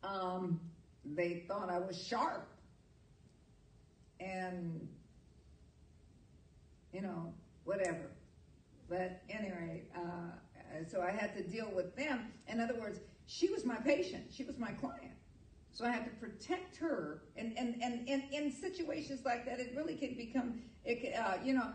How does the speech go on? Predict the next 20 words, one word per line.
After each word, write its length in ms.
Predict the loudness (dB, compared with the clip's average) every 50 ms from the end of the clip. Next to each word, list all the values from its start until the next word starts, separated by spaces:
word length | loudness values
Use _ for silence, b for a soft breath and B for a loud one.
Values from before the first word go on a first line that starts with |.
| -8 -10 2
you 100 | 8 8
have 160 | 8 8 8 2
to 60 | -2
protect 640 | 0 0 0 0 4 6 6 6 6 4 -2 2 6
them. 220 | 6 6 8 6 4
You 140 | -2 -2 0
know, 140 | 2 2 4
I, 480 | 4 4 2 2 4 4 6 6 4 4
I, 40 | 4
I 40 | 6
had 180 | 6 6 4 2
to 40 | 2
let 280 | 2 2 0 0 0
them 180 | 2 4 6 6
know, 160 | 6 4 4 4
"You're 180 | 4 4 4 4
abusive. 540 | 2 2 0 0 0 -2 -2 -2 -4 -2 2
You're 180 | 6 6 6
abusing 500 | 6 6 2 2 2 0 -2 -2 -2 0 -2
her. 240 | -2 -2 -4 -6